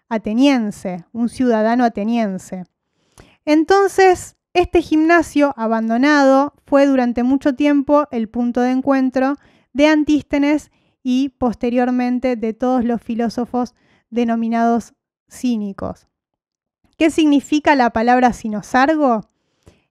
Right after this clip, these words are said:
Etimológicamente está compuesto por dos palabras. Sino, que en griego es kinos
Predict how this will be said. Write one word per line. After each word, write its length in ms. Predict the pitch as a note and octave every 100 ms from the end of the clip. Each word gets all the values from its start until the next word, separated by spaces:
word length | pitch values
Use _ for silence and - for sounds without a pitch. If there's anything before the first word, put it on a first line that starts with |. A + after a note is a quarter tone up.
| -
Etimológicamente 1500 | C4 A#3 C4+ C#4 D4+ D4+ E4 D#4+ E4 F4+ F4 E4+ E4 E4 D#4+ _ C#4
está 260 | - C4
compuesto 640 | B3+ B3+ B3 C#4+ - D4
por 400 | B3 C4 C#4 D4+ _ _ _ -
dos 160 | C#4+
palabras. 800 | - B3+ A#3 G3+ G3 F#3+ F3+ - _ _ _ _
Sino, 760 | - F4+ E4+ C4+ B3+ C#4+ D4+ _ _ _ _
que 120 | A3+
en 100 | A3
griego 560 | A3+ B3 B3+ B3+ B3 B3 _ _ _
es 260 | B3 A#3 - _
kinos 720 | - A#3 C4 D4 C#4 - -